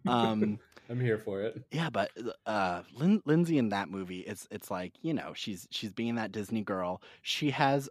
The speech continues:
Speaker 1: so she plays football in the original Life Size movie. So it's really funny because she's this tiny girl with huge,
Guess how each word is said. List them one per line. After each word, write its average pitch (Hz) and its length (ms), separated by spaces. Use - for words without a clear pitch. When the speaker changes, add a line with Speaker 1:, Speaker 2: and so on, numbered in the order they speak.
Speaker 1:
so - 180
she 156 160
plays 170 240
football 104 560
in 92 420
the 95 160
original 92 320
Life 90 220
Size 87 260
movie. 80 260
So 160 220
it's - 180
really 180 120
funny 113 360
because 117 400
she's - 240
this 117 180
tiny 113 300
girl 107 240
with 104 120
huge, 120 880